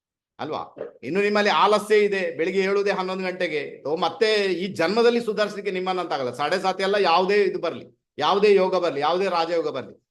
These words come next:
ಅದು ಗಜಕೇಸರಿ ಯೋಗನ, ಅದು ಮಾಳವೀಯ ಯೋಗನ, ಅದು ಭದ್ರ ಯೋಗನ, ಅದು ಯಾವುದೇ ರುಚಕ ಯೋಗನ, ಯಾವುದೇ ಯೋಗ ಇದ್ರೂ ಕೂಡ ನಿಮ್ಗೆ ಏನು ಮಾಡಕ್ಕಾಗಲ್ಲ. ಒಬ್ಬ ವ್ಯಕ್ತಿ ಹನ್ನೊಂದು ಗಂಟೆ ಹತ್ತು ಗಂಟೆವರೆಗೆ ಮಲಗ್ತಾ ಇದ್ದಾನಂದ್ರೆ ಅವನ, ಅವನ totally ಆ ಜಾತಕ ಏನೋ ಅದು ಕ್ಲೋಸ್ ಆಯ್ತು.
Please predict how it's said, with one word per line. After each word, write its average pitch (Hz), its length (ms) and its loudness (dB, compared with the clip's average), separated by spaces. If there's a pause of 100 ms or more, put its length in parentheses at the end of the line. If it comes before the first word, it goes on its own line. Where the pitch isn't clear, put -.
ಅದು 127 140 -4
ಗಜಕೇಸರಿ 170 540 0
ಯೋಗನ, 160 280 2
ಅದು 151 140 -2
ಮಾಳವೀಯ 175 440 0
ಯೋಗನ, 151 300 0
ಅದು 143 160 -6
ಭದ್ರ 151 280 -2 (140)
ಯೋಗನ, 156 240 0
ಅದು 147 200 -2
ಯಾವುದೇ 165 480 2
ರುಚಕ 160 340 -6
ಯೋಗನ, 156 300 0 (300)
ಯಾವುದೇ 190 480 4
ಯೋಗ 185 200 0
ಇದ್ರೂ 170 180 -2
ಕೂಡ 170 140 -4
ನಿಮ್ಗೆ 160 220 -4
ಏನು 151 220 -2
ಮಾಡಕ್ಕಾಗಲ್ಲ. 113 440 -8 (440)
ಒಬ್ಬ 147 200 0
ವ್ಯಕ್ತಿ 196 220 2
ಹನ್ನೊಂದು 190 340 0
ಗಂಟೆ 190 180 -2
ಹತ್ತು 180 200 -2
ಗಂಟೆವರೆಗೆ 180 320 -2
ಮಲಗ್ತಾ 170 380 -2
ಇದ್ದಾನಂದ್ರೆ 170 380 -4
ಅವನ, 180 220 -2 (340)
ಅವನ 165 120 -2 (140)
totally 190 280 0
ಆ 170 200 2
ಜಾತಕ 160 380 -4
ಏನೋ 190 180 -6
ಅದು 190 80 -8
ಕ್ಲೋಸ್ 147 280 -4
ಆಯ್ತು. - 180 -18